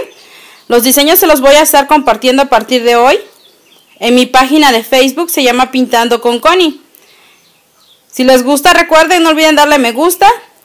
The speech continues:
no olviden dejarme sus comentarios y no olviden suscribirse a mi canal para que día a día seamos más. Recuerden que aquí van a poder contar con un video todos los días. Vean. Así es como me quedó el rebozo.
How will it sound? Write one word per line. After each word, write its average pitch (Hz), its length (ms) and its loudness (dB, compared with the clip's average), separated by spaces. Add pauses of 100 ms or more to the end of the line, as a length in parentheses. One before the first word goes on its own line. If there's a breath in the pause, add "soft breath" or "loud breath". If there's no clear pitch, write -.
(120)
no 254 100 0
olviden 320 300 0
dejarme 277 380 0
sus 247 260 -6
comentarios 277 680 0
y 285 80 0
no 277 100 2
olviden 311 300 0
suscribirse 247 500 -6
a 294 40 0
mi 269 100 -2
canal 226 340 -2
para 294 220 0
que 269 120 0
día 247 160 0
a 247 40 2
día 240 200 2
seamos 226 380 -2
más. 359 280 0 (760 soft breath)
Recuerden 262 440 0
que 285 80 0
aquí 269 180 -4
van 277 160 2
a 269 80 0
poder 247 220 2
contar 254 360 0
con 247 160 -2
un 247 120 -4
video 240 320 -2
todos 302 400 2
los 226 180 -2
días. 196 460 -4 (560 loud breath)
Vean. 233 360 -2 (1900 loud breath)
Así 233 220 -4
es 269 140 0
como 269 220 0
me 233 160 -2
quedó 226 220 -2
el 226 80 -2
rebozo. 247 540 0